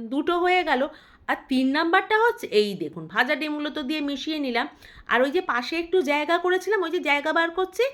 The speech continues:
তার মধ্যে দিয়েছিলাম হচ্ছে ওই যে, যে ডিমটা ফাটিয়ে রেখেছিলাম সেইটা, ওই ধপাস করে ফুটন্ত ঝোলের ওপরেই ঢেলে দিলাম। তাহলে হলো কি না তিনটে রেসিপি। আপনারা কিন্তু এভাবে ডিমের পোচকারিও রান্না করে খেতে পারেন, ওটাও ভীষণ ভালো হয়।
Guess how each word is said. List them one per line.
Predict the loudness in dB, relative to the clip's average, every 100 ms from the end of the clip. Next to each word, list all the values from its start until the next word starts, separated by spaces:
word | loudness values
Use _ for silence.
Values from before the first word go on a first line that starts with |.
| -6 -20 -4
তার | 4 4 4
মধ্যে | -2 0 0
দিয়েছিলাম | 2 2 2 2
হচ্ছে | 0 -4 -8 -8 -2
ওই | 0 2
যে, | -2
যে | -2 -4
ডিমটা | -2 -2 -2 -4
ফাটিয়ে | -4 -4 -4 -4
রেখেছিলাম | -6 -2 -2 0
সেইটা, | -2 -4 -6 -8 -10 -20 -6
ওই | -4
ধপাস | 0 0 4 2
করে | 2 -2 -2
ফুটন্ত | -4 0 0 0 -4
ঝোলের | -2 2 2
ওপরেই | 2 2 2
ঢেলে | 0 -2 -4
দিলাম। | -2 -4 -6 -20 _
তাহলে | 0 0
হলো | 2 2 2
কি | 2
না | 2 2
তিনটে | 0 0 0 0
রেসিপি। | 0 0 0 -2 -2 -20 -10 -2
আপনারা | 0 2 0
কিন্তু | 0 -4 -2
এভাবে | 0 2 2 2 0 -8 -20 -4
ডিমের | 4 4 4 0
পোচকারিও | 2 2 2 2 2 4 4
রান্না | 4 0 -2
করে | -2 -4
খেতে | -4 -6
পারেন, | -4 -4 -6 -6
ওটাও | -4 2 2 2
ভীষণ | -4 -4 -4
ভালো | -4 -4
হয়। | -4 -8